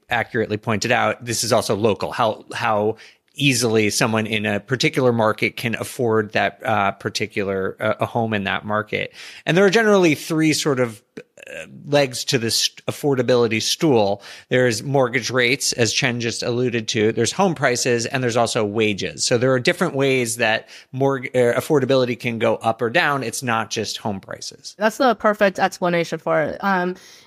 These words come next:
Speaker 2: and yeah, so the other thing that I would say that wouldn't, um, you know, I would say point to not seeing a big price decline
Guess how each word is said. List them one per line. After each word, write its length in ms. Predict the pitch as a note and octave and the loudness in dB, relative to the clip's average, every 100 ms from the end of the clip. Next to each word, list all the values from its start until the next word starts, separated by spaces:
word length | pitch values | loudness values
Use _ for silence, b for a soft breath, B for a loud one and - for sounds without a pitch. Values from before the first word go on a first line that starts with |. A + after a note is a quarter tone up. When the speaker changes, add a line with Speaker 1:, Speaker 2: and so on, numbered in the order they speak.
| B | B
Speaker 2:
and 560 | B3 A#3+ A#3 A3 A3 - _ - | 2 4 4 2 -2 -4 _ -4
yeah, 220 | B3+ A3+ | 2 2
so 120 | G#3+ | 4
the 140 | E4 E4 | 2 4
other 140 | G4+ C5+ | 4 2
thing 160 | - C#4+ | 2 4
that 100 | A3 | 4
I 100 | G3+ | 4
would 160 | G3 | 2
say 240 | - F#3+ F#3 | 2 2 4
that 160 | F#3 | 4
wouldn't, 480 | F3+ F#3 F3+ F3+ F3+ | 4 2 2 -2 -2
um, 440 | F#3 F3+ E3+ E3 - _ - - | 0 0 -2 -6 -10 _ -16 -2
you 140 | G#3 | 2
know, 220 | F#3+ E3 | 4 2
I 160 | E3 G3 | 2 2
would 100 | F#3+ | 2
say 120 | G#3 | 0
point 400 | F#3+ - G3+ G3 | -2 0 0 0
to 200 | - G#3+ | 2 2
not 480 | F#3 F3 F3 F#3 G3 | 2 2 2 2 -2
seeing 360 | - G3 F3+ F3+ | -4 0 0 -2
a 60 | - - | -6 -4
big 400 | E3+ E3+ F3+ - | -2 0 -4 -6
price 320 | - G#3 G#3 | 0 0 0
decline 560 | - G#3+ A3+ G#3 A3 | -4 0 2 2 2